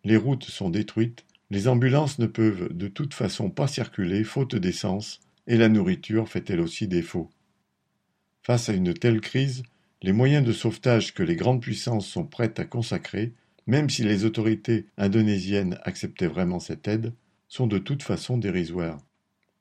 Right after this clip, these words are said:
Jamais l'on n'a pu voir, lors des grandes catastrophes de ces dernières années survenant dans des pays pauvres, plus que quelques bataillons de sapeurs-pompiers, des maîtres chiens pour repérer les victimes enfouies,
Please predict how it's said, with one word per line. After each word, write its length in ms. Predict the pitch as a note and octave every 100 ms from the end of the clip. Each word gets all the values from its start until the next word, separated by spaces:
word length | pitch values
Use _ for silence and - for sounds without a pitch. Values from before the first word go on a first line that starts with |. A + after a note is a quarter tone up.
| _ _ _ _ _ _ -
Jamais 360 | F2 C3 D#3 D3
l'on 160 | B2
n'a 100 | A#2
pu 160 | G#2+ A2+
voir, 400 | G2+ A2+ C3 -
lors 220 | G2+ G2+
des 120 | G2
grandes 240 | - C#3+ C3
catastrophes 560 | A#2 A2 G2 - A#2
de 120 | G2
ces 160 | D#2+ G#2
dernières 480 | F2 A#2+ A#2 G2 G2+
années 240 | F#2+ G#2
survenant 500 | F#2+ F2+ F2+ G2 G#2
dans 140 | F2+ E2+
des 160 | E2+
pays 240 | - F2+ E2+
pauvres, 400 | G#2 G#2 A2 A#2+ _ _ _ _ _
plus 240 | - C3 -
que 120 | -
quelques 440 | F#3 D3+ C#3+ B2
bataillons 520 | G2 A#2+ A#2+ A2 B2 A#2
de 100 | F#2+
sapeurs-pompiers, 880 | G#2 - F#2+ - F#2 - G2 G#2+ - _ -
des 140 | G2+
maîtres 320 | G#2+ C3 - G#2+
chiens 420 | - A2 A#2 - _ _ -
pour 160 | G#2
repérer 400 | G#2 G2 A2 A#2
les 80 | G2+
victimes 440 | F#2+ G2 - A2 F#2
enfouies, 400 | F2+ - G#2